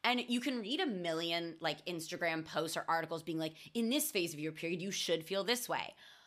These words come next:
But the reality of it is those are just general trends,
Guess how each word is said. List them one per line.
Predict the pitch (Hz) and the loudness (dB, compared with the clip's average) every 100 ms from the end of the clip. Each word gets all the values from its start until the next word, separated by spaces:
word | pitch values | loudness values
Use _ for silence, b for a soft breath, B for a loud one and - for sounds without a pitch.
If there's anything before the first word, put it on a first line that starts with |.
| B B | B B
But | 247 233 - | 2 2 0
the | - 254 | 4 4
reality | 240 202 196 277 320 - | 6 4 6 4 2 4
of | 175 | 4
it | 240 311 | 6 4
is | 208 143 | 2 2
those | 190 185 208 | 4 4 2
are | 240 | -2
just | 196 143 | -4 -4
general | 170 165 170 170 156 - _ | 0 2 2 0 0 -6 _
trends, | - 165 143 269 453 494 | -4 -2 2 0 -2 -6